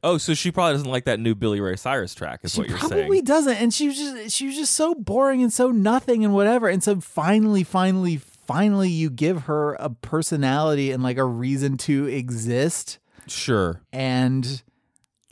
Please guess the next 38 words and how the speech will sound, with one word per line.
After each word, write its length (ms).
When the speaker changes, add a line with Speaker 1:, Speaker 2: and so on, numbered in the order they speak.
Speaker 2:
people 540
suddenly 500
can't 340
relate 380
to 120
her 200
anymore. 560
I 140
guess 340
it's 160
just, 340
Speaker 1:
Well, 160
Speaker 2:
like, 160
Speaker 1:
the 60
Speaker 2:
I 120
am 80
Speaker 1:
author 160
Speaker 2:
not 100
Speaker 1:
explicitly 720
Speaker 2:
Ugh. 40
Speaker 1:
says 540
she 120
doesn't 320
think 200
she 160
can 140
relate 300
to 80
her 100
anymore. 320
And 200
that, 200
I 100
think, 280
is, 200
like, 360
to 120
me, 640